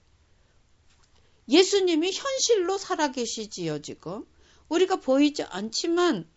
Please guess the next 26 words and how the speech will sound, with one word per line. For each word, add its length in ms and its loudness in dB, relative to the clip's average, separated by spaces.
예수님이 520 0
살아계시고 920 -6
보이지 440 6
않지만 640 0
우리는 440 2
예수님 440 0
안에 320 -4
있고 420 -4
보이지 380 6
않지만 580 2
예수님 440 4
우리 180 -2
안에 240 -4
계신 420 -6
거잖아요. 500 -14
그게 420 2
지금 480 2
현실이 480 -4
아니라면 600 -6
우리는 400 0
지금 280 -6
뭘 220 2
믿고 400 -4
있고 600 -2
우리는 420 2
지금 480 -4